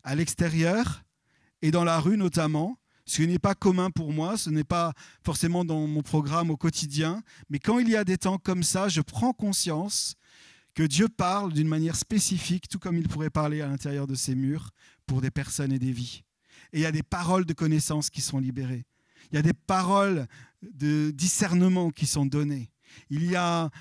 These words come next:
une capacité à voir l'autre tel que Dieu le voit et à libérer la vie. Et pendant ces quelques jours où nous étions en ville, nous avons eu l'occasion de prêcher l'évangile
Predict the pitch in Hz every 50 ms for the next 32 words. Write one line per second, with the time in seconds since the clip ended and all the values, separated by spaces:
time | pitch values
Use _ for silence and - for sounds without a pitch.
0 | - - _ 165 160 156 - - 233 220 - 220 208 196 - 196 185 - 214 233
1 | 214 202 170 170 151 151 160 180 190 208 214 185 180 160 170 175 190 208 - -
2 | - - 190 170 151 - 170 160 139 165 180 175 175 170 151 147 156 165 170 180
3 | 175 156 147 147 151 160 185 180 175 180 165 170 165 156 156 151 131 127 123 -
4 | - - _ _ _ _ _ _ _ _ _ _ - _ _ _ _ _ _ -
5 | 143 131 - 180 185 196 202 - 180 165 - 190 175 - 180 175 165 214 226 208
6 | 196 185 180 151 165 165 - - 196 185 175 160 160 143 147 175 196 208 202 180
7 | 139 123 120 - _ _ _ _ _ _ _ _ _ _ _ _ _ _ - 151
8 | 139 156 160 165 170 175 170 170 160 - 170 165 151 156 180 196 202 196 170 165
9 | 147 - - - 180 175 - - 196 185 175 165 170 165 165 156 180 202 202 190
10 | 180 139